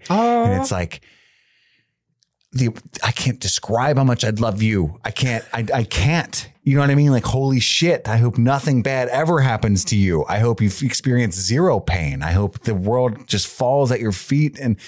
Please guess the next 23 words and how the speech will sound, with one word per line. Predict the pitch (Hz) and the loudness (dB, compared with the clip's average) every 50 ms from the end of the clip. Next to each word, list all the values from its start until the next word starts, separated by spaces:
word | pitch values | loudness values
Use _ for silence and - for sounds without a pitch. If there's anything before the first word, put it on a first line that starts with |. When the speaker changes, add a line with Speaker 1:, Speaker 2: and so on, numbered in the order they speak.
| - - 104 | -20 -8 -2
Speaker 2:
and | 135 135 151 | 0 2 4
you | 147 147 | 4 4
know | 139 135 139 143 180 220 | 4 4 4 4 4 4
that's | 220 202 156 - | 4 2 2 0
not | 190 185 170 139 | -2 -2 -2 -2
true. | - - 156 190 233 247 226 196 | -2 0 2 4 4 4 4 4
And | 165 151 | 4 4
you're | 143 | 4
like, | 135 123 113 123 | 2 2 0 0
"Oh, | 139 135 135 131 | 2 2 2 2
I | 123 117 113 | 2 2 0
am | 113 113 117 120 - | 0 0 -2 -2 -2
upset | 127 123 - - - 143 139 139 | -4 -2 -2 -2 0 0 0 2
in | 131 123 120 | 2 2 2
advance | 104 92 85 98 - 170 208 185 - | 2 0 0 -2 0 0 0 0 0
at | 120 | -2
the | 98 120 98 | -2 -2 -2
pain | - 117 113 107 104 | -2 0 0 2 2
you | 101 | 4
will | 95 92 85 | 2 2 0
surely | - - - 123 165 202 196 139 92 | 0 -2 0 0 0 2 2 2 0
experience." | 76 - - - - 87 82 73 69 71 80 - - - | 0 -2 -4 -2 -2 0 0 0 0 -2 -2 -4 -4 -2
Speaker 1:
Right. | - 110 98 110 123 - | -2 -2 -2 -2 -2 -4